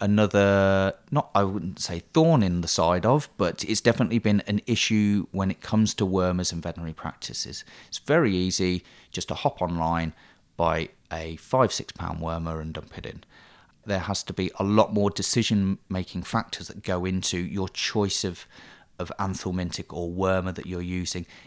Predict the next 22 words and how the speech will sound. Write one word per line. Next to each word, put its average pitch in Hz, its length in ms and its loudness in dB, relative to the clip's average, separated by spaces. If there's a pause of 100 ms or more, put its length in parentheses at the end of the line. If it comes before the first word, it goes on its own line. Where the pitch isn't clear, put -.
It - 120 -10
has - 280 -4
to 95 100 -8
be 87 80 -6
done 85 220 -4
on 82 100 -6
a 80 40 -10
yard 87 500 0
to - 160 -10 (100)
yard 87 300 -2
and 82 100 -8
a 82 40 -10
horse 104 280 -4
by - 160 -16
horse - 300 -12
basis. - 500 -8 (680)
Blanketly 104 920 2
doing 95 300 0
one 92 300 2
and 92 120 -4
then 92 200 -2
ordering 92 480 -4